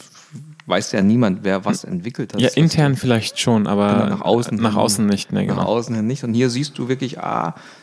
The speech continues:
Speaker 1: der Fehler, der entstand durch genau diese Änderung und das ist diese Nase.
Speaker 2: Ja, das ist jetzt nicht, auch gar nicht so schlimm,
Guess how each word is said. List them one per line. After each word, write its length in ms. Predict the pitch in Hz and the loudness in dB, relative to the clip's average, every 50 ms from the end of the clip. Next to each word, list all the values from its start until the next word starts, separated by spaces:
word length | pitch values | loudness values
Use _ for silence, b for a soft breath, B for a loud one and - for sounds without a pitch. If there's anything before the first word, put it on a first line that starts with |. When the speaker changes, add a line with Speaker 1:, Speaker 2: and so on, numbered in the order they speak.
| B B - | B B 0
Speaker 1:
der 120 | 135 135 135 | 0 0 0
Fehler, 520 | 135 - - 135 147 156 151 143 139 135 | 0 -2 -4 -2 -2 0 0 0 0 0
der 200 | 131 127 123 131 | 0 -2 -2 0
entstand 540 | - 120 120 - - - 120 127 131 131 - | 0 0 -2 0 -2 -2 -2 -2 -2 -4 -4
durch 220 | 123 123 117 - | -4 -6 -6 -4
genau 360 | - 123 120 120 117 120 120 120 | -4 -2 -2 0 2 2 0 0
diese 440 | 120 - 135 147 135 135 135 - | 0 -2 -2 0 2 2 0 2
Änderung 640 | - 120 143 151 147 139 131 143 139 139 139 135 131 | 2 4 4 4 4 4 4 2 2 2 2 0 -2
und 180 | - 117 117 110 | -2 -4 -4 -4
das 160 | 110 - - | -4 -4 -6
ist 180 | 113 - - - | -8 -6 -4 -2
diese 220 | 110 107 110 110 | -2 0 2 2
Nase. 460 | 107 98 92 92 92 98 98 - 73 - _ _ _ _ _ _ _ _ _ - - - - - | 2 4 4 4 2 0 0 -4 -8 -10 _ _ _ _ _ _ _ _ _ -20 -16 -16 -14 -10
Speaker 2:
Ja, 140 | - 95 92 | -8 -8 -6
das 240 | 92 - 101 - - | -4 -4 -4 -4 -4
ist 100 | - - | -2 -2
jetzt 220 | 127 107 - - | -2 -2 0 0
nicht, 180 | 110 110 98 - | -2 -2 0 0
auch 200 | 107 104 - - | -2 -2 -2 -2
gar 140 | - 98 101 | 0 2 2
nicht 120 | 104 101 | 2 0
so 80 | - 101 | -2 -4
schlimm, 280 | - - - 104 101 | -6 -4 -4 -4 -4